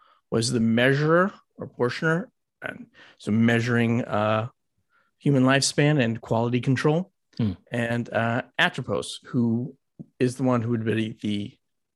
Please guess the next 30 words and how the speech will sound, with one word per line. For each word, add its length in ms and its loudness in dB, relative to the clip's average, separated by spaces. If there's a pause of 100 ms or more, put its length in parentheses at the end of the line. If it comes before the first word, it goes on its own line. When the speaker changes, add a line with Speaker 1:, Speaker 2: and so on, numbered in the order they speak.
(400)
Speaker 1:
older 260 4
sister, 520 0 (520)
and 140 0
her 160 4
name 360 4
means 440 0 (220)
she 460 0
who 220 -4
cannot 460 -2
be 120 -2
turned. 800 -4 (120)
Speaker 2:
Hmm. 420 -4
Speaker 1:
And 160 -6
she 120 0
was 100 2
the 80 4
one 180 6
who 160 0
cut, 540 -4 (200)
uh, 260 0 (520)
the 60 -10
thr-, 240 -10 (180)
the 80 -6
thread 460 0
and, 340 -4
uh, 220 -2 (800)
ended 280 -2
someone's 300 -4
life. 420 -2
So 360 0